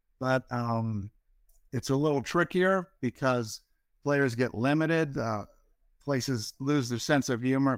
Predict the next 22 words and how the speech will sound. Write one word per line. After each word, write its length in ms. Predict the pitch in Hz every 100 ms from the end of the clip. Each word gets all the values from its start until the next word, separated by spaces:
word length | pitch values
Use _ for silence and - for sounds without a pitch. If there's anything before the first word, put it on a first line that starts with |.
| -
paying 380 | 127 127 120
the 80 | 117
same 560 | - 143 127 123 113 - _ _ _ _ -
winners 480 | 110 156 147 127 -
over 400 | 123 123 120 120
and 80 | 117
over 280 | 120 113 113
and 120 | 117
over 300 | 147 131 110
again. 420 | 92 104 107 123
So, 380 | - 117 110 107
uh, 260 | 107 104 104 _ _ _ _
and, 380 | - 117 117 117 -
and 280 | 117 117 113
actually 480 | 135 147 - 147 135
the, 220 | 131 131
the 140 | 101 123
limiting 440 | 147 160 151 143
is 180 | 131 113
one 200 | 127 131
of 80 | 120
the 260 | 117 110